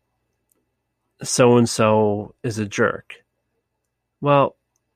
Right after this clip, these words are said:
then you're gonna say, Okay, well, the, I'm going to assume this guy's a jerk. He may be the nicest person in the world, but maybe one time he had a bad day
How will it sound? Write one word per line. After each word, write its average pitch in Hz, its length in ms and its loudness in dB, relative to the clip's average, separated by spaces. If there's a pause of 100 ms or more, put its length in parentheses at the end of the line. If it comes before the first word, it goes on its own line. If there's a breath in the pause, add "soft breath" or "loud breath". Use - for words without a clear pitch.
(360)
then 135 240 0
you're 131 140 2
gonna 127 120 2
say, - 200 -8
Okay, 127 560 -4 (100)
well, 117 220 -2
the, 123 240 -4
I'm 127 160 0
going 127 280 2
to 117 120 0
assume 113 360 -4
this 107 180 -6
guy's 98 260 -12
a 95 60 -10
jerk. - 480 -8 (840)
He - 180 -4
may 147 200 4
be 165 140 2
the 131 120 2
nicest 113 500 -2
person 110 400 -10
in 98 200 -10
the 95 80 -14
world, 107 480 -2 (520)
but 117 160 -4
maybe 120 760 2 (1000)
one 123 320 0
time 113 480 -2
he 117 240 -4
had 110 380 -2
a 110 80 -4
bad 110 340 -4
day 107 480 -2